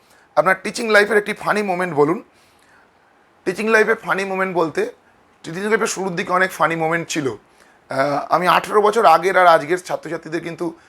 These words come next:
মেলাতে সত্যিই আমার খুব কষ্ট হয় আজকে দাঁড়িয়ে। আহ, তখন কিন্তু তাদের সঙ্গে আমি অনেক মজার সময় কাটিয়েছি, একটা নয় একাধিক ফানি মোমেন্ট আমি তাদের সঙ্গে কাটিয়েছি। কিন্তু এখন আমি দেখছি আস্তে আস্তে, জানি না, আহ,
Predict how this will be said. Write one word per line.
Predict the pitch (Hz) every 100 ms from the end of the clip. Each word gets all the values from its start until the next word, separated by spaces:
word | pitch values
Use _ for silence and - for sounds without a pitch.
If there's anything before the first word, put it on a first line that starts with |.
| _ -
মেলাতে | 156 165 165
সত্যিই | - 170 - 185
আমার | 175
খুব | 185 170
কষ্ট | 160 160 -
হয় | 127 123
আজকে | 117 123
দাঁড়িয়ে। | 117 113 110
আহ, | 107 - - _ - 131 139 139
তখন | 180 190 220
কিন্তু | 190 196 202
তাদের | 175 175
সঙ্গে | 180 180
আমি | 170 170
অনেক | 160 175 180 - _ _ _ -
মজার | 156 180
সময় | - 165 160
কাটিয়েছি, | 143 156 160 156 - _ _ -
একটা | 160 - 185
নয় | 156
একাধিক | 143 170 170 -
ফানি | 170 165
মোমেন্ট | 156 156 156
আমি | 151 156 - _ _
তাদের | 147
সঙ্গে | 151 151
কাটিয়েছি। | 147 139
কিন্তু | 156 196
এখন | 170 208 202
আমি | 202
দেখছি | 185 180 185
আস্তে | 160 165
আস্তে, | 160 147
জানি | 160 175
না, | 151 123 - _ _
আহ, | 131 139 143